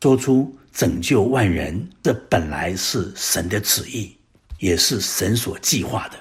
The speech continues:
照着神的旨意，神的计划，神要借着教会把福音传给万民，让愿意相信的都能够得着救恩。所以保罗一方面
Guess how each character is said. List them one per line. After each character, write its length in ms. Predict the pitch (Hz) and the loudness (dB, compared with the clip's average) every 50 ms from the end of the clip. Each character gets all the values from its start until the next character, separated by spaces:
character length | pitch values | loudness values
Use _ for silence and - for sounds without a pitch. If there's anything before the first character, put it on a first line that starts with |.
| - - _ _ _ _ _ - | -20 -20 _ _ _ _ _ 0
照 80 | - 101 | 0 0
着 160 | 95 - 107 | 2 2 0
神 240 | - - - 107 104 | -2 0 0 2 4
的 140 | 107 117 117 | 6 6 6
旨 200 | 113 - - - | 4 0 -4 -2
意， 240 | 101 107 107 92 - | -2 -2 -2 -2 -4
神 220 | - - 98 104 | -4 -4 -2 0
的 140 | 107 95 82 | 0 0 0
计 200 | - - 127 87 | 0 0 -2 -2
划， 380 | 87 - 101 - - - - - | -2 -2 -4 -4 -6 -10 -14 -12
神 520 | - - - - 85 87 85 98 120 131 - | -8 -2 0 2 2 4 4 2 2 0 0
要 240 | - 120 107 98 | 0 0 2 2
借 220 | 95 - - - - | 2 2 2 2 2
着 120 | - 85 | 0 -2
教 240 | 82 - - 117 92 | 0 2 2 2 2
会 240 | - - - 107 85 82 - - - _ _ _ _ - | 0 -2 -4 -4 -4 -4 -8 -16 -20 _ _ _ _ 2
把 180 | - 73 73 | 2 2 2
福 240 | 73 - - 117 120 | 0 -2 -2 -2 -2
音 340 | 123 127 120 117 113 120 127 - | 0 2 2 2 2 0 -2 -6
传 320 | - - - 95 95 98 | -8 -6 -4 -2 -2 -2
给 100 | - - 87 | -4 -4 -4
万 200 | 80 76 76 80 | -2 -2 -2 -2
民， 320 | 80 78 76 76 82 85 - - _ _ - | -2 -2 -6 -6 -8 -10 -12 -16 _ _ 0
让 200 | 123 113 104 110 | 2 2 2 2
愿 200 | 127 127 120 127 | 2 2 4 4
意 140 | 135 123 101 | 4 2 2
相 260 | 92 - - 113 110 | 2 2 2 2 2
信 240 | 113 - - 123 95 82 | 2 2 2 0 0 0
的 180 | - - - - - _ - | -2 -6 -12 -16 -20 _ -2
都 160 | - 120 117 | 2 2 4
能 240 | 110 95 87 90 95 | 4 2 2 0 -2
够 220 | 95 - 98 87 | 0 -2 -2 -2
得 200 | - - 87 90 | -4 -6 -6 -4
着 200 | 87 - - 82 | -4 -4 -6 -6
救 240 | 85 - - 101 80 | -4 -2 0 0 0
恩。 260 | - 82 82 90 92 - - _ _ _ _ _ _ _ _ - - | -2 -4 -4 -4 -6 -6 -12 _ _ _ _ _ _ _ _ -6 2
所 140 | - 127 120 | 4 6 6
以 100 | 113 113 | 6 6
保 200 | 110 113 82 80 | 4 2 0 0
罗 180 | 85 90 113 | 0 -2 -2
一 80 | - - | -2 -2
方 260 | 110 - 127 113 113 | -2 0 0 2 4
面 300 | 117 117 107 90 78 - | 4 4 2 2 0 -6